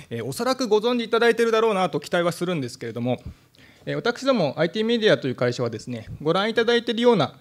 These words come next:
えー、様々なメディアサイトというのを、えー、運営しております。えー、まあ、いろいろとあるんですけれども、えー、トータルでですね、えー、今現在月間で大体一億ページビュー、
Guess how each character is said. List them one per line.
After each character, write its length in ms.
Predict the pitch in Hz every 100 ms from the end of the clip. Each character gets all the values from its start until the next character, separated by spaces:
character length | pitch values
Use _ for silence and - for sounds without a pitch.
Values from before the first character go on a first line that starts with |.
| -
え 360 | 147 151 151 147
ー、 60 |
様 200 | 196 240
々 200 | 254 202
な 140 | 135 120
メ 140 | 139
デ 80 | 156
ィ 120 | 160
ア 120 | 147 - - -
サ 120 | 180
イ 80 | 165
ト 120 | 143
と 120 | 151
い 140 | 156 208
う 40 |
の 120 | 190
を、 140 | 120 -
え 180 | 127 117
ー、 40 |
運 160 | 131 139
営 80 | 131
し 60 |
て 80 | 147
お 40 |
り 60 | 131
ま 140 | 127
す。 160 | 123 - _ - _ _ - _ - - 202 - - - -
え 240 | 143 139 143
ー、 40 |
ま 60 | 185
あ、 20 |
い 40 |
ろ 120 | 202
い 20 | 233
ろ 80 |
と 80 | 233
あ 40 | 233
る 80 | 196
ん 60 |
で 100 | 127
す 80 | -
け 80 | 120
れ 60 |
ど 80 | 117
も、 200 | 123 110 - _ - - -
え 440 | 127 127 127 123
ー、 40 | -
ト 100 | 262
ー 40 |
タ 120 | 240
ル 100 | 151
で 100 | 127
で 100 | 110
す 100 | -
ね、 300 | 127 120 - 147
え 120 | 139
ー、 20 |
今 200 | 196 208
現 280 | 165 208 180
在 240 | 147 117
月 280 | 147 135 147 -
間 220 | 190 180
で 80 | 180
大 160 | 170 196
体 100 | 185
一 200 | 143 190
億 160 | 175
ペ 120 | - 160
ー 40 |
ジ 100 | 151
ビ 120 | 143
ュ 80 |
ー、 40 | 131